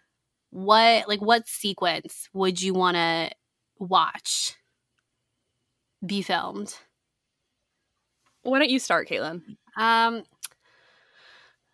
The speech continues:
Speaker 1: well, I didn't really wanna start. <laughs> Uh,
Speaker 2: Okay.
Speaker 1: I actually, I kinda think I would wanna do Return of the Jedi, the sand barge. I wanna see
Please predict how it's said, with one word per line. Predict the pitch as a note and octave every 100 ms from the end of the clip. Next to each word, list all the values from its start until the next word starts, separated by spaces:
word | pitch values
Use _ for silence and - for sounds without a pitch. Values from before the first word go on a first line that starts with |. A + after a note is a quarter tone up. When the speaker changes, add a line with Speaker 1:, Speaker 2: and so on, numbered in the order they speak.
| -
Speaker 1:
well, | B3+
I | B3+
didn't | D4 C#4+
really | B3 A3
wanna | G3+ G#3 A3
start. | - F3 E3 F3 F3 -
<laughs> | - A3+
Uh, | A3+ G#3 C4 -
Speaker 2:
Okay. | A#3+ G#3+ E3+ F3 F#3+
Speaker 1:
I | C#4 C#4
actually, | E4 F#4+ C4+
I | D4
kinda | D#4+ F4+
think | F#4+ F4+ A#3+
I |
would | C4+ D#4+
wanna | D4 B3+
do | G#3 F#3 F3+ F3 - _ _ -
Return | G#3 G#3 G#3 F#3
of | F#3
the |
Jedi, | E3+ F3 F3+ F3+ F3+
the | F#3
sand | F3+ F3 F3
barge. | D#3 F#3+ G3 - -
I | G3
wanna | G3 F#3
see | F3 F3 E3+ F3